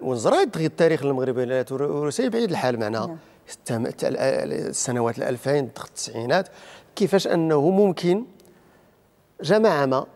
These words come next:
Speaker 1: سياسية ت-، ت-، ت-، تدار أسلوب التحريض. تحريض بدافع ديني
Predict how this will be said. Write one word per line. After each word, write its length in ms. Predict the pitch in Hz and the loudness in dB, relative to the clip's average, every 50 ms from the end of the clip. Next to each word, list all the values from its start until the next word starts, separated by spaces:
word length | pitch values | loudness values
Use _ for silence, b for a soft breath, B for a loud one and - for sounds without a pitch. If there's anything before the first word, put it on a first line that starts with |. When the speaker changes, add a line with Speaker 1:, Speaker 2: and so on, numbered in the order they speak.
| - - - - | -20 -20 -18 -12
Speaker 1:
سياسية 720 | - - - 151 156 220 226 160 - 147 139 131 139 196 - - - - _ _ _ b b b b b b b _ - | -10 -8 -4 2 2 4 2 2 0 0 2 2 2 0 -4 -10 -20 -20 _ _ _ b b b b b b b _ -20
ت-، 40 | - - _ _ | -20 -20 _ _
ت-، 140 | - - - - - - - _ - | -18 -18 -16 -18 -18 -20 -18 _ -6
ت-، 200 | 196 - - - | -6 -6 -6 -6
تدار 320 | - 156 240 240 381 330 | 2 4 4 4 4 2
أسلوب 240 | 190 - 269 302 247 | -2 0 -2 -2 -2
التحريض. 420 | - - - - 170 160 160 147 120 - - - - - _ _ _ _ _ - - - - _ B B B B B B B B - | -2 -6 -4 0 2 2 2 2 0 -4 -12 -20 -20 -20 _ _ _ _ _ -20 -20 -20 -20 _ B B B B B B B B -10
تحريض 460 | - - 139 135 170 233 269 240 247 392 - - - _ - | -6 0 2 4 4 4 4 0 -2 -6 -10 -14 -18 _ -8
بدافع 520 | - 131 131 107 139 127 123 - 127 104 | -4 -4 0 2 2 2 2 2 0 0
ديني 420 | 101 98 120 131 143 175 214 254 | 0 0 0 0 0 2 0 0